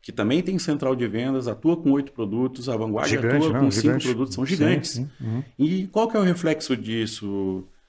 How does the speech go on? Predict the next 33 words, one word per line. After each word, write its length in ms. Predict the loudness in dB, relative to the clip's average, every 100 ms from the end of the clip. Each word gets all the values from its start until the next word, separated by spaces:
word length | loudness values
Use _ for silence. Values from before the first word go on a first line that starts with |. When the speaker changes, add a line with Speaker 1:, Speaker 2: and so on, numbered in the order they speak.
| _ -10
Speaker 1:
Aqui 180 | -2
eu 60 | -2
falei 200 | 0 2
de 80 | 2
premiação, 720 | 2 0 0 0 2 4 4
Speaker 2:
Sim, 60 | 4
Speaker 1:
de 60 |
Speaker 2:
sim. 120 | 2 0
Speaker 1:
carro, 480 | 0 0 0 0
de 80 | 0
conquistas. 840 | 0 -2 -4 -2 -2 -2 -8 -10 _ _ _ _ -2
O 80 | 0
reflexo 440 | 0 0 -2 -4
que 60 | -2
eu 60 |
deixo 240 | 0 0 -2
aí 60 |
pra 180 | -2 -4
quem 220 | -2 -2
tá 580 | 0 0 0 0 -2 -6 -8
nos 140 | -10 -8
escutando, 560 | -8 -10 -4 0 0 0
Sérgio, 280 | -8 -12 -16 _ _ _ _
que 220 | _ -4 0
dentro 300 | 0 -2 -2
das 200 | -4 -4
empresas 420 | -4 -2 -2 -2
a 40 |
gente 220 | -4 -6
precisa 360 | -6 -8 -6 -8
ter 360 | -4 -2 -2 -4 _ _ _ _ _ -2
corretores 840 | 0 2 0 2 2 2 -2 -10 _ -8
apaixonados. 1040 | -8 -4 -4 -4 -4 -6 -8 -18 -20 -20